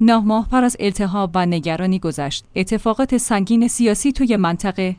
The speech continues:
ناترازی‌های انرژی که حسابی مردم رو کلافه کرده و البته ناآمادگی دولت برای مدیریت این بحران‌ها،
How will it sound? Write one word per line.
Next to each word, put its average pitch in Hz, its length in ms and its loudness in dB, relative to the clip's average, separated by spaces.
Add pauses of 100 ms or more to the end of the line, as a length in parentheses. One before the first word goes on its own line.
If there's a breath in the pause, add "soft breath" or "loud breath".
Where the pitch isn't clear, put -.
(120)
ناترازی‌های 226 840 2
انرژی 208 340 0
که 247 120 -2
حسابی 226 400 0
مردم 180 360 0
رو 180 180 -2
کلافه 180 460 -4
کرده 156 400 -10 (160)
و 220 140 6
البته 269 420 2
ناآمادگی 175 600 0
دولت 202 480 -2
برای 226 320 -2
مدیریت 190 520 -2
این 233 240 2
بحران‌ها، 196 600 -2